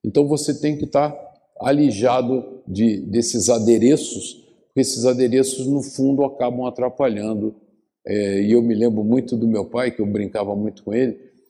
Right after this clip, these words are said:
meu pai adorava caneta, então ele botava no bolso um conjunto gigante de canetas. Eu falei: "Pai, pra que que serve isso? Você só escreve com uma caneta, pra que tanta caneta?"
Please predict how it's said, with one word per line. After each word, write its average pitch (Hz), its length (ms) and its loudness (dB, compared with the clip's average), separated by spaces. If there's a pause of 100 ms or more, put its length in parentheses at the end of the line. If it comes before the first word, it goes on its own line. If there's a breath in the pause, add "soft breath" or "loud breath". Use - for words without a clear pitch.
(220)
meu 117 160 2
pai 123 140 0
adorava 123 400 2
caneta, 107 420 -2
então 127 140 -2
ele 123 60 0
botava 117 400 -2
no 104 100 -6
bolso 117 380 -4
um 117 40 -6
conjunto 117 640 -4
gigante 131 480 0
de 113 120 -6
canetas. 110 400 -2
Eu 101 80 -6
falei: - 180 -4
"Pai, - 240 -8 (320 soft breath)
pra 139 100 -2
que 160 140 -2
que 156 100 -8
serve 117 360 0
isso? 104 180 -4
Você 120 160 -6
só 131 120 2
escreve 131 460 0
com 127 160 -2
uma 135 280 0
caneta, 113 400 0
pra - 160 -10
que 120 100 -4
tanta 143 340 0
caneta?" 101 640 -6